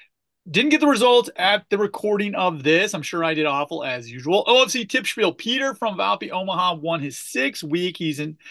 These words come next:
second place with K-Guy, and Stefan is still in the lead with that one. Um, Rob, I was thinking about starting a new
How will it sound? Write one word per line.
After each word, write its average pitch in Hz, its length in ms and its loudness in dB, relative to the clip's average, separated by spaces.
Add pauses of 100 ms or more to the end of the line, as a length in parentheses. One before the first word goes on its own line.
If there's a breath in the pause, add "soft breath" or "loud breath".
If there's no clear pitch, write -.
(160 loud breath)
second 208 420 2
place 208 280 4
with 180 160 0
K-Guy, 185 600 2 (200)
and 151 140 -4
Stefan 175 340 0
is 143 140 -6
still 202 260 -2
in 196 60 -4
the 175 60 -6
lead 160 220 2
with 147 120 -6
that 147 200 -4
one. 143 200 -4 (420 loud breath)
Um, 180 320 0 (300)
Rob, 285 280 0
I 226 60 -2
was 226 80 -4
thinking 330 180 -6
about 330 100 -2
starting 262 240 -4
a 220 40 -4
new 285 320 -6